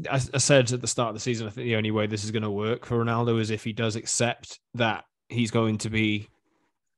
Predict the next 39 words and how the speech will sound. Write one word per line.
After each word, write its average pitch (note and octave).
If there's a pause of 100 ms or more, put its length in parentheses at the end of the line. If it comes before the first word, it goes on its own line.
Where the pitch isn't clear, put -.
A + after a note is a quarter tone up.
not A#2
an A2
automatic G#2+
first G#2+
choice. A2+ (540)
Uh, G2+
and G#2+
it G2+
so G#2
turns G2+
out G2
that F#2+ (320)
he B2
can't D#3+
accept -
that. F2 (920)
And G#2+ (240)
where F3+
does E3
this E3
now C#3
lead B2+
us, A2
Graham? F#2+
Because, G2
uh, G2
you G#2+
can G2+
read A#2+
on G#2+
ninety G#2
min G2+
dot F#2+
com G#2+
the G2
latest G2+
on F#2+
Cristiano G2
Ronaldo, F#2+